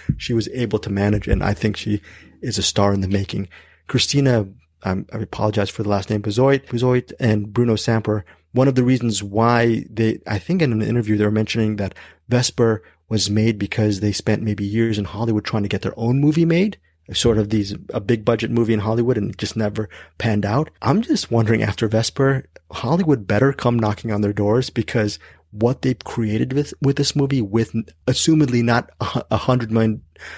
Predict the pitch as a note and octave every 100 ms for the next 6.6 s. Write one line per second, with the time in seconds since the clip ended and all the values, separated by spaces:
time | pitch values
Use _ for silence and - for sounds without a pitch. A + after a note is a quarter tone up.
0 | - A#2+ A2 G2+ G#2+ G#2+ - A2 F#2+ -
1 | - C#3+ C#3 - A2 G2+ G#2 G2+ F#2+ -
2 | G#2 G2+ A2+ C#3 B2 G2 - - - G2
3 | G2 G2+ G#2 G2+ F2+ _ - G#2 F2+ -
4 | - F#2+ F2+ G2+ G#2+ - D3+ E3 D#3 B2
5 | - - C#3 C#3 B2+ A2+ G#2+ G#2 F#2+ -
6 | A#2 G2 A2 - - B2